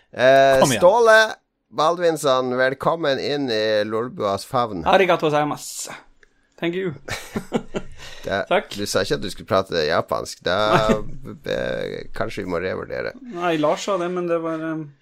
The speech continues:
Speaker 2: Vi
Speaker 3: ja.
Speaker 2: skal, vi skal alle prate japansk. Det var
Speaker 3: Ja.
Speaker 2: det som var dealen. Misforsto helt her. Åh, heia!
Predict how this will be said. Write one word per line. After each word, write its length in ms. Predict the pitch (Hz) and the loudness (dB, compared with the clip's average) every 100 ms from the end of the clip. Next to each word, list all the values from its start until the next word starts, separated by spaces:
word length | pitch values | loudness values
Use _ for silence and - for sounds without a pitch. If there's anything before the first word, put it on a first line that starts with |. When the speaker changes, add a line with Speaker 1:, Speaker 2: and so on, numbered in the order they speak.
| _ _ _ - | _ _ _ 0
Speaker 2:
Vi 120 | 170 | 2
Speaker 3:
ja. 60 | 165 | 4
Speaker 2:
skal, 320 | 156 139 127 | 4 4 2
vi 80 | 143 | 2
skal 160 | - 160 | 0 4
alle 160 | 175 202 | 4 6
prate 300 | 143 135 117 | 4 0 0
japansk. 480 | 123 - 101 - - | -2 -2 -6 -10 -6
Det 80 | 165 | -2
var 80 | |
Speaker 3:
Ja. 80 | 175 | -2
Speaker 2:
det 80 | 139 | -4
som 80 | 110 | -8
var 40 | 95 | -8
dealen. 300 | 123 120 92 90 - | -8 -10 -14 -20 -16
Misforsto 460 | 135 - 165 - 101 | -12 -12 -12 -12 -10
helt 160 | 120 - | -10 -12
her. 240 | 90 - _ _ | -14 -16 _ _
Åh, 240 | 113 180 208 | -2 2 4
heia! 280 | 220 247 | 4 8